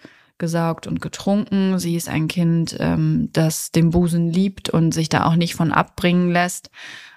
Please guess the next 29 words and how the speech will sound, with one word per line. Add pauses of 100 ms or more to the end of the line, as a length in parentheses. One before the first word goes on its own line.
(140)
Ähm, (500)
und
es (180)
lief
auch
anfangs
gut.
Sie
hat
nur (380)
wenig
an
Gewicht
verloren
und
hat
dann (320)
zügig
angefangen
zuzunehmen. (720)
Also (140)
so
richtig
Monster-Erfolge
einfach
am
Anfang,
ne?
So